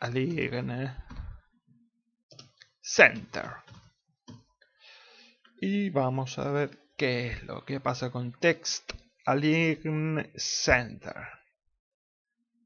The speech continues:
Ponemos esto así. Y nos pone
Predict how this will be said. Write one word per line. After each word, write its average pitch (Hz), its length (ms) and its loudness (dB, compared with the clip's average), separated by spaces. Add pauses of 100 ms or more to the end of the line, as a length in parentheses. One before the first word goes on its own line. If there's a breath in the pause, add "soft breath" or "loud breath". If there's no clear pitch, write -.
(1700)
Ponemos - 840 -8
esto 131 440 -10
así. 226 380 -2 (320)
Y 240 260 4
nos 151 220 2
pone 175 480 2